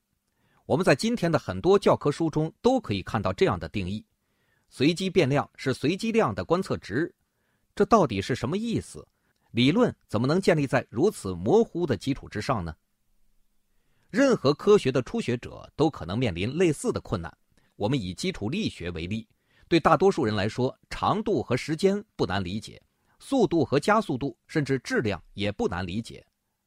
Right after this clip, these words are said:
但是力呢？力并不容易理解，即使认真钻研初级物理学课本，也不会取得令人满意的效果。这些课本会告诉你，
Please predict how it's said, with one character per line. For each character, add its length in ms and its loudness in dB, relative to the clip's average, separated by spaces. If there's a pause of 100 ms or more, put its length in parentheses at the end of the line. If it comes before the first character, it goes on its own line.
但 160 0
是 220 -10 (120)
力 340 -2
呢？ 120 -8 (520)
力 280 -2 (160)
并 220 0
不 100 -2
容 160 -2
易 120 -2
理 200 -4
解， 240 -14 (440)
即 160 4
使 160 -2
认 200 4
真 220 2
钻 240 2
研 260 -4
初 200 -6
级 160 -4
物 120 -4
理 120 -6
学 180 -8
课 160 -4
本， 240 -12 (300)
也 100 0
不 160 2
会 140 2
取 180 -12
得 140 -6
令 160 -2
人 120 0
满 300 -6
意 140 -4
的 100 -8
效 240 -4
果。 240 -20 (540)
这 80 2
些 100 4
课 180 2
本 200 0
会 120 0
告 200 2
诉 100 -10
你， 240 -18